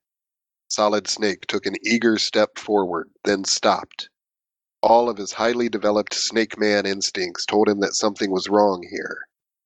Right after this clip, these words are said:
He smelled a trap. Where were the guards?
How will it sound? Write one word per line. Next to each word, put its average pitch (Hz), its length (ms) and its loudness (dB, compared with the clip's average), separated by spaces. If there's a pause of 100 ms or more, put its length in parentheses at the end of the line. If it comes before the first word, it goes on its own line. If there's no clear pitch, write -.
(300)
He 104 80 0
smelled 123 460 2
a 101 40 -2
trap. - 460 -4 (600)
Where 101 180 2
were 98 100 2
the 95 100 -2
guards? 104 760 0